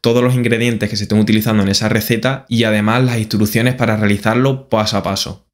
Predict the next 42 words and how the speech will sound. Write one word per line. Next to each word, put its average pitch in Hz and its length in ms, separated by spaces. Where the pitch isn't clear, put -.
De 107 160
forma 110 260
similar, 127 480
continuamos 117 640
con 131 100
una 117 60
plataforma 117 400
llamada 123 420
U 110 240
T 117 100
L 113 160
D 101 180
R. 98 360
Y 117 80
esta 123 140
plataforma 127 460
es 117 60
capaz 113 380
de 107 100
resumirnos 101 760
cualquier 117 520
vídeo 117 340
largo 113 440
o 95 160
podcast, 123 680
pero 117 180
además 123 300
incluso 127 360
nos 120 160
va 117 60
a 117 40
dejar 120 380
chatear 110 800
con 117 200
la 113 60
información 107 640
que 123 80
se 117 140
dice 117 220
en 110 40
ese 104 220
vídeo. 98 320